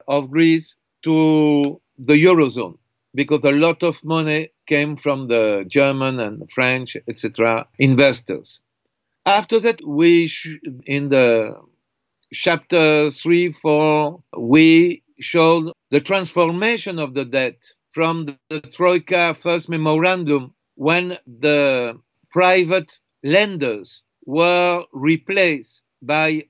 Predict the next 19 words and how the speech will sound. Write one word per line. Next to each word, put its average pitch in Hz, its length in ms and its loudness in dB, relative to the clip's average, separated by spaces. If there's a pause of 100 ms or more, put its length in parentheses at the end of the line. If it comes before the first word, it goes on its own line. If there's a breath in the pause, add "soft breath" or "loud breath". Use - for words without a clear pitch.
(140)
public 160 460 -2 (420)
lenders, 143 680 -6 (380)
the 123 100 -10
Troika, 135 580 -2 (300)
the 104 500 -6 (160)
European 139 460 0
Commission, 165 800 -2
fourteen 156 640 -2
different 147 520 0 (120)
states 156 560 0
of 123 160 -2
the 135 160 0
Eurozone, 170 680 0 (120)
and, 151 420 -2
uh, 127 260 2
the 139 160 2
I 151 120 2
M 123 180 -2
F, 95 160 -14